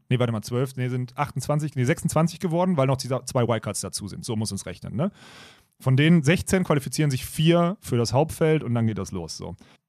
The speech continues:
Und das Heftige ist halt, da siehst du, wie vielen Teams, die die letzten Jahre, also es müsste jetzt, eigentlich müsste sich jemand die Mühe machen und einfach mal die,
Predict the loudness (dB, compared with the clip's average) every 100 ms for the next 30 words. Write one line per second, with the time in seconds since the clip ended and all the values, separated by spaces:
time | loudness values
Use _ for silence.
0 | -2 2 2 2 0 -2 -6 -4 0 0
1 | 0 2 4 4 0 0 2 2 0 0
2 | -2 0 0 2 0 -4 -2 2 4 4
3 | 2 -2 -2 0 0 0 0 2 2 2
4 | 2 4 4 4 0 2 4 6 6 4
5 | 2 4 4 4 4 6 6 4 4 2
6 | 2 2 2 4 2